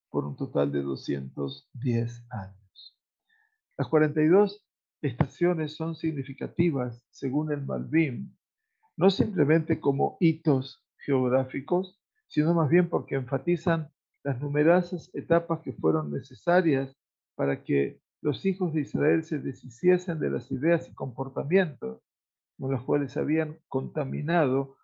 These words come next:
obviamente, y habían puesto en práctica en Egipto. Por lo tanto,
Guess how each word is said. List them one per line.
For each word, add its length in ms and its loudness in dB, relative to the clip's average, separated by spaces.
obviamente, 840 -4
y 140 0
habían 480 -2
puesto 320 -6
en 100 -10
práctica 720 -4
en 200 -16
Egipto. 640 -16
Por 120 2
lo 60 2
tanto, 480 2